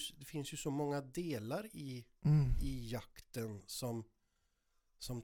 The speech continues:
Speaker 1: tilltalar en väldigt bred massa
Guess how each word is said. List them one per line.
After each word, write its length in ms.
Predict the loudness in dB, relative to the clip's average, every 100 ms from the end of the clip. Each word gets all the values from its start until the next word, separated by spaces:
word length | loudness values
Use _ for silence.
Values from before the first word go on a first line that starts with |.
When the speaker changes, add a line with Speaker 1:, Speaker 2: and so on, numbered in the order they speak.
| -4
Speaker 1:
tilltalar 1000 | -2 -2 -6 -6 -4 -2 -2 -4 -6 -8 -18 _ _ _ -20 _ _ _ -10
en 300 | -6 -6 -8 -14 -14
väldigt 580 | -10 -2 -2 -2 -4 -8
bred 460 | -6 -6 -6 -8
massa 680 | -8 -6 -6 -4 -4 -2 -4